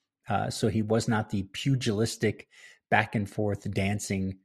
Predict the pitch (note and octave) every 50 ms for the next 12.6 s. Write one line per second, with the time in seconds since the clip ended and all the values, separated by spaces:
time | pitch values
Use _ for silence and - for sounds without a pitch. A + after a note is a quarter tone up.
0 | _ _ - - G#2+ F#2+ F#2 F#2+ G2 F#2 - F#2 F2+ F2+ F#2 F2+ G2 F#2 E2+ E2
1 | F2+ F#2+ G2+ G#2+ A2+ A2 G2 F#2 E2+ F2 F2 F#2+ G2 - - - - _ - -
2 | G2 F#2 F2+ F2+ F#2+ - - _ _ _ A2 C3+ G3 A3 B2 G2+ G2 F2+ F2+ F2
3 | F2 F2 F2+ - - _ _ - - - - A2 G#2 - - - F#2+ F#2 - -
4 | - - G#2+ F2+ F#2 F#2+ G2+ G#2+ A2 - - - - - E2+ - - - - _
5 | _ _ _ _ _ _ _ - C#3 G#2 F2 - - G#2 G2 F#2 F#2+ - - -
6 | F#2+ F2+ E2+ F2 - - - - - - - - _ _ _ _ _ _ _ _
7 | _ _ _ _ _ _ _ _ _ - - - - - _ D3 C#3 C3+ C3 C3+
8 | C3 A#2+ C3 B2+ A#2 A2+ A2+ - - - - - - - - - - - - -
9 | - - - - - - _ _ _ _ _ _ _ _ _ - - D3 C#3+ C#3+
10 | - - - - F3 E3+ D#3 D3 D3 D#3 E3+ D3 - C#3 B2+ - - B2+ A#2+ A#2+
11 | A#2+ A#2+ A2+ A2 G2 G2 A#2 A2+ - A2 A2 G#2 - - - G#2+ G2 - - A2
12 | G#2+ G2+ G2+ G2 G2 G2 G2 F#2+ F#2 F#2+ -